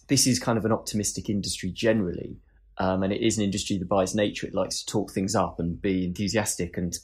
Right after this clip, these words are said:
kind of look on the, look on the bright side. But I also think it's, it's based on the fact that so many are finding that, you know, if they, if they've got this far, they've used furlough, they haven't necessarily had massive redundancies, although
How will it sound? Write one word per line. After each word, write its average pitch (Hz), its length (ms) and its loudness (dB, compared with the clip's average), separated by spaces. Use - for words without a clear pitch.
kind 92 160 -2
of 85 80 -4
look 101 180 -2
on 98 120 2
the, 90 160 0
look 123 160 0
on 104 80 0
the 92 40 0
bright 113 280 2
side. - 340 -2
But 113 400 4
I 123 80 10
also 131 260 4
think 101 260 0
it's, - 220 -4
it's 107 140 -4
based 104 320 2
on 101 80 2
the 92 60 0
fact - 240 0
that - 120 -2
so 110 240 6
many 104 320 4
are 87 60 0
finding 90 760 0
that, - 180 0
you 107 100 0
know, 80 260 0
if 107 120 -4
they, 117 260 4
if 123 160 0
they've 113 160 4
got - 220 2
this 104 180 0
far, 98 500 4
they've 98 360 4
used 107 300 2
furlough, 98 720 4
they 98 100 2
haven't 104 280 -2
necessarily 98 340 0
had 98 180 -2
massive 107 680 -2
redundancies, 104 760 0
although 92 440 2